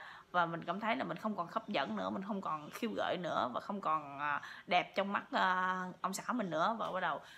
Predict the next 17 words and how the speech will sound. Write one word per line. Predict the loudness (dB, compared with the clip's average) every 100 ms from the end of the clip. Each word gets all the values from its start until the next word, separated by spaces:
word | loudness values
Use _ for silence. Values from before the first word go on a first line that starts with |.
| -20 6
bao | 8 8
nhiêu | 4 0
cái | 2
tự | 2 4
ti | 2 2 -2 -4 0
nó | 0
sẽ | 0 -2
dồn | 6 8 8 6
lên | 0 4
đầu | 6 6
và | 4 0
nó | 2
làm | 2 0
cho | -4
người | -4 -6
phụ | -4
nữ | -2 0 -2